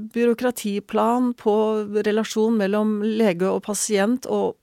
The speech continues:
som sagt på dette med åpenhet, ytringsfrihet, medier ikke minst. Det er også,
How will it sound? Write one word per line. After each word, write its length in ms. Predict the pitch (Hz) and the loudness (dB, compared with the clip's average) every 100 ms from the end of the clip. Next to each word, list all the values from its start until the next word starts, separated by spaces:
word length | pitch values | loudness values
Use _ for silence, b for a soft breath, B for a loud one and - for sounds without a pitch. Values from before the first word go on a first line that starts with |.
| _ | _
som 200 | - 214 | -6 -4
sagt 380 | 214 202 196 - | -2 -4 -6 -10
på 240 | - 170 | -4 -2
dette 240 | 185 185 147 | -2 -4 -2
med 160 | 170 180 B B B B B | -2 -2 B B B B B
åpenhet, 640 | - 208 - 165 180 196 - | 2 2 2 -2 0 0 -2
ytringsfrihet, 1120 | 233 202 - 170 170 - 175 170 175 185 - - | -4 -4 -4 -4 -4 -6 -4 -2 -2 -2 -4 -10
medier 640 | - 180 185 180 165 190 196 | -4 0 2 2 2 2 0
ikke 260 | 185 - | -2 -4
minst. 520 | 180 175 196 - - - B B B B | -2 0 2 0 0 -10 B B B B
Det 120 | 214 | 4
er 80 | 233 | 6
også, 340 | 196 - - | 4 2 4